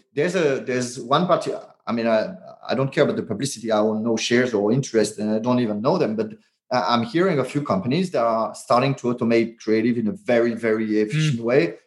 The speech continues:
Speaker 1: One is Copy dot A I for copy, and one that I'm seeing grow a lot is,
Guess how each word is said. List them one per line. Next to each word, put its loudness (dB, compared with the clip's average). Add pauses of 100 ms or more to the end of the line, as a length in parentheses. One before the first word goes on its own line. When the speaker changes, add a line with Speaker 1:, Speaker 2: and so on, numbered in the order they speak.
(120)
Speaker 1:
One 2
is 0
Copy 2
dot 0
A 2
I 2
for 0
copy, 0
and 0
one 0
that 4
I'm 0
seeing -2 (480)
grow 0
a 4
lot 2
is, -4